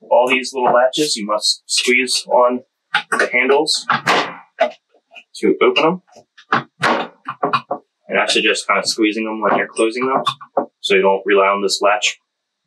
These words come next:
and push back the striker. Now, underneath this side of the table here,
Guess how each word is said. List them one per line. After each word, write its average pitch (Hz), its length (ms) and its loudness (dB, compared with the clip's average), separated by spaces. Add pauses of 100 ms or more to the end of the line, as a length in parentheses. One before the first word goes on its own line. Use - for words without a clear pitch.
(380)
and - 180 0
push - 240 0
back 101 260 -2
the 95 120 -6
striker. - 480 -4 (840)
Now, 113 200 2
underneath 120 400 0 (120)
this 113 180 -2
side 185 200 2
of 190 120 -4
the - 60 -10
table - 340 2
here, - 340 0